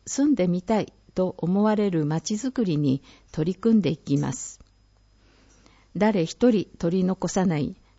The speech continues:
持続可能な社会の実現を目指すエスディージーズの視点を持って、将来を担う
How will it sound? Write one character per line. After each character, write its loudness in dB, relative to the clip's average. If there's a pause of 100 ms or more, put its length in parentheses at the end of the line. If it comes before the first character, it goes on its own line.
持 -4
続 0
可 -2
能 4
な 0
社 -2
会 0
の -2
実 -6
現 2
を 0
目 0
指 -4
す -4 (380)
エ -4
ス -2
デ -2
ィ 2
ー -2
ジ -2
ー 0
ズ -2
の -2
視 -8
点 0
を -2
持 0
っ -8
て、 -8 (540)
将 2
来 0
を 0
担 2
う -2